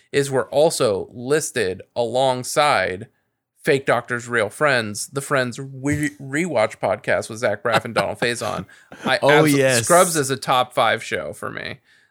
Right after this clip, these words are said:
Speaker 1: So
Speaker 2: Absolutely.
Speaker 1: the fact that we're listed in, uh, the same blog post with them is just a chef's kiss, uh,
Speaker 2: Oh,
Speaker 1: for me.
Speaker 2: man. <laughs>
Speaker 1: Um, but yeah, uh,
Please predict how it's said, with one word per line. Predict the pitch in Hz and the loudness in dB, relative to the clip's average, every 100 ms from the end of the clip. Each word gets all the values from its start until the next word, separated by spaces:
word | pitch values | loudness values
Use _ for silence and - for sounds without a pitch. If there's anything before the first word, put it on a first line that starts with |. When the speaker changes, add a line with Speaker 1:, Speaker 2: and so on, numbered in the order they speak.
| - 101 | -2 2
Speaker 1:
So | 123 | 4
Speaker 2:
Absolutely. | 98 92 80 82 | 2 0 -2 0
Speaker 1:
the | |
fact | 123 117 | 0 0
that | 113 | -2
we're | 107 | -2
listed | 110 113 - 104 101 - | -2 -4 -4 -6 -6 -6
in, | 123 113 107 - | -8 -6 -10 -6
uh, | 120 104 90 80 | -2 0 -2 -8
the | 127 | -12
same | 123 117 110 | -6 -6 -6
blog | 104 98 110 | -6 -6 -6
post | 95 104 | -8 -8
with | 110 | -10
them | 107 98 92 | -8 -8 -8
is | 98 - | -14 -12
just | - - | -12 -10
a | - 80 73 | -6 -6 -6
chef's | - - - - | -6 -6 -6 -6
kiss, | 101 87 - - _ _ _ - | -8 -8 -10 -14 _ _ _ -4
uh, | 107 | 0
Speaker 2:
Oh, | 110 | 0
Speaker 1:
for | 120 | -2
me. | 85 | -4
Speaker 2:
man. | 78 73 - | -6 -10 -16
<laughs> | _ 120 | _ -8
Speaker 1:
Um, | - 107 101 95 - - | -2 0 -2 -4 -6 -2
but | 147 | 2
yeah, | 123 - - - - | 2 0 -10 -10 0
uh, | 127 117 | 2 4